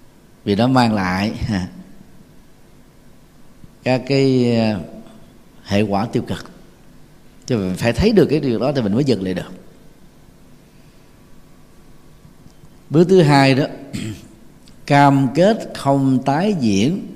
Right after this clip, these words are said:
dù chỉ là một lần, huống là nhiều lần trong tương lai.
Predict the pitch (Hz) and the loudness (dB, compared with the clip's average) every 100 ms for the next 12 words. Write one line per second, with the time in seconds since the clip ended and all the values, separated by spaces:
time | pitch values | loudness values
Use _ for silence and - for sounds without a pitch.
0 | - - - - - - - - - - | -20 -20 -20 -20 -20 -20 -20 -20 -20 -20
1 | - - _ - - - - - - - | -20 -20 _ -20 -20 -20 -20 -20 -20 -20
2 | - - 113 98 110 131 107 101 123 113 | -20 -2 0 0 0 0 0 -2 0 0
3 | 98 92 - - 143 170 113 104 101 95 | 0 -4 -8 -2 -2 0 -2 -2 -2 -4
4 | 87 - - - 117 110 117 113 87 | -6 -16 -14 -6 -4 -4 -4 -4 -8